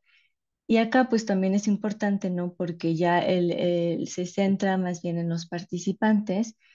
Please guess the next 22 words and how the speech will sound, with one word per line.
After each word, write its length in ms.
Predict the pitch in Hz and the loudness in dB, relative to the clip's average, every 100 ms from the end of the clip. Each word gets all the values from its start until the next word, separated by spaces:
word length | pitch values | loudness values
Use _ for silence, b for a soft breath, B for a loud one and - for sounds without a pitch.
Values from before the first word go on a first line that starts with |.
| b b _ - | b b _ -2
y 280 | 190 185 185 | 2 6 6
el 240 | 180 165 | 4 2
rol 260 | 190 196 180 | 4 4 4
de 120 | 185 | 0
nosotros 460 | 175 185 175 185 | 0 -4 -4 -6
como 260 | - 175 170 | -4 -2 0
investigadores 840 | 170 170 170 170 170 170 185 185 180 | 0 -2 -2 -2 0 2 2 0 0
se 100 | 180 | -2
vuelve 280 | 170 170 180 | 0 0 0
más 300 | 175 170 170 | -2 -4 -4
bien 220 | 165 170 | -2 0
de 120 | 165 | -2
facilitadores, 1200 | 165 165 170 156 156 160 160 175 170 170 170 170 b b b _ | -4 -8 -4 -4 -2 -2 -2 0 2 2 -2 -4 b b b _
de 580 | - 170 165 160 165 156 | -4 2 4 4 4 2
facilitar 720 | - 175 170 160 160 170 165 - | -2 -4 0 -2 0 0 0 -2
pues 220 | 170 - | -8 -6
que 300 | 175 160 156 | -2 0 0
haya 260 | - 165 | 0 0
interacción 580 | 170 170 160 160 - 165 | 0 -2 -4 -6 -4 -4
entre 220 | 160 156 | -4 -2
los 160 | 160 156 | -4 -4
participantes, 1120 | - 160 - 165 165 165 165 160 160 160 160 | -8 -10 -8 -8 -6 -2 -2 -2 -2 -4 -4